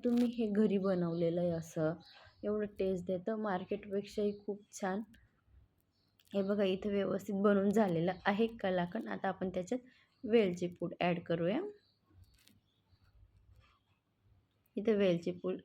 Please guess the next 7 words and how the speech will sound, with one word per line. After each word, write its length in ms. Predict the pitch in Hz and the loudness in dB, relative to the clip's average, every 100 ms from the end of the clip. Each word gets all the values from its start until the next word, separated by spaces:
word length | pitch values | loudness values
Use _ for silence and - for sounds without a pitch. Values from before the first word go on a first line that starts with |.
| - | -4
ॲड 200 | 208 185 | -2 0
करून 320 | 180 180 190 | 0 0 2
झालेली 400 | 196 214 170 170 185 - | 2 0 0 -2 -6 -4
आहे 300 | 220 214 247 285 - - - - _ - | -2 0 0 -2 -6 -20 -20 -20 _ -8
आणि 120 | 190 196 | -4 -2
बघू 280 | 196 190 202 | 0 -2 -4
शकतात 400 | 208 202 - | -8 -10 -6